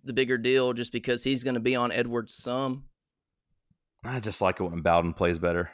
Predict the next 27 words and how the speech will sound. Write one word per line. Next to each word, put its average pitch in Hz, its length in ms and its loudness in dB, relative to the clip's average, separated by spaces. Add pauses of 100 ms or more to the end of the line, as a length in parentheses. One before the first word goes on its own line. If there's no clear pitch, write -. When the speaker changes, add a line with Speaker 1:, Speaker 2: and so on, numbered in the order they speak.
(260)
Speaker 1:
I 139 100 2
Speaker 2:
I - 20 6
Speaker 1:
do 101 60 4
Speaker 2:
like 95 80 0
it 101 40 2
when 107 120 2
Speaker 1:
too. 113 40 0
Speaker 2:
Bowden 87 300 0
plays 85 240 -2
good. 87 240 -2
Speaker 1:
He's 80 100 -6
just - 200 -4
fun, 175 340 0
man. 123 240 -6 (640)
Speaker 2:
I 98 40 -4
feel 120 120 4
like 110 120 6
when 98 100 0
Bowden 95 240 6
plays 90 220 2
good, 90 160 0
this 87 180 -2
offense 90 440 -2
goes 87 200 -2
to 92 100 -6
another 87 240 0
level. 87 360 0